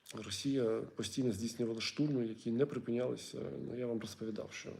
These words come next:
в деяких напрямках взагалі не було змін, в деяких просто інтенсивність спала. І Росія продовжувала атакувати. Тобто віри немає, провокації можуть бути, але це залежить від росіян.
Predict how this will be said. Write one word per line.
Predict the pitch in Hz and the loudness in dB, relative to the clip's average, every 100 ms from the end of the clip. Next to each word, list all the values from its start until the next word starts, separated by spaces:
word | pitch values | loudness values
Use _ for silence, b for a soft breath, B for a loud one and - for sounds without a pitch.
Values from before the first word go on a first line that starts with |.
| - - | -10 -10
в | - 104 | -6 2
деяких | 123 113 110 | 2 2 0
напрямках | 107 107 101 | -2 -4 -8
взагалі | 104 104 127 | -8 -6 0
не | 175 | 0
було | 170 156 | 2 0
змін, | 139 131 117 | 0 2 2
в | |
деяких | 110 107 - | 0 -2 -8
просто | - 107 - | -14 -8 -6
інтенсивність | 107 107 - 170 151 | -4 -4 -2 0 0
спала. | - - 139 127 B B B B B B B B B _ _ _ _ _ _ _ _ _ _ _ _ - 117 - | -2 -2 -2 -2 B B B B B B B B B _ _ _ _ _ _ _ _ _ _ _ _ -8 -2 2
І | 123 143 139 117 | 4 6 4 4
Росія | 107 104 - 120 113 | 2 0 0 2 0
продовжувала | 110 104 110 104 107 104 104 104 107 107 | 0 0 0 2 0 0 0 0 0 0
атакувати. | - 110 - 98 95 - - B B B B B B B B - | -2 -4 -4 -4 -6 -10 -12 B B B B B B B B 12
Тобто | 185 185 - 160 | 12 12 8 10
віри | 123 120 196 170 | 10 10 10 12
немає, | 156 165 123 98 101 104 | 12 12 12 8 6 2
провокації | 107 117 123 170 180 - 135 | 2 4 6 8 6 6 6
можуть | 135 135 123 | 6 6 2
бути, | 107 113 107 - - | 0 -2 -2 -4 0
але | 120 123 | 4 4
це | 127 196 | 8 6
залежить | 147 143 139 - | 8 6 4 2
від | 139 | 4
росіян. | 139 131 143 113 101 101 | 4 4 2 2 2 0